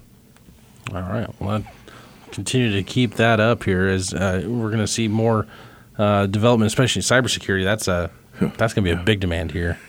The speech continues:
Speaker 2: Everybody's gotta have it. You know, it's,
Speaker 1: Mm-hmm.
Speaker 2: you've gotta have daycare so you can get people to go back to work.
Speaker 1: Right.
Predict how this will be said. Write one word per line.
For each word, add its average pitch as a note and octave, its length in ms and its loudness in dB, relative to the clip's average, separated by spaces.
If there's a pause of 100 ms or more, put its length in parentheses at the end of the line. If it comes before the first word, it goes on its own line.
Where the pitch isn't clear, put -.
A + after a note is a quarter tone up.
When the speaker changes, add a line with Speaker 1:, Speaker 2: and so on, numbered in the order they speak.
(240)
Speaker 2:
Everybody's G#2 400 6
gotta F#2 240 8
have D#2 260 4
it. - 120 -4
You - 140 -8 (100)
know, F2+ 140 0
it's, F2 100 -2
Speaker 1:
Mm-hmm. - 320 -10
Speaker 2:
you've F#2+ 180 4
gotta G2 160 10
have F2+ 120 6
daycare G#2+ 400 8
so G#2 80 -2
you F#2+ 40 6
can F2+ 60 6
get F2+ 140 4
people F#2+ 240 4
to F2 60 2
go F2+ 140 6
back F2+ 300 4
to - 80 -6
work. C#2+ 380 0 (540)
Speaker 1:
Right. F2+ 240 -6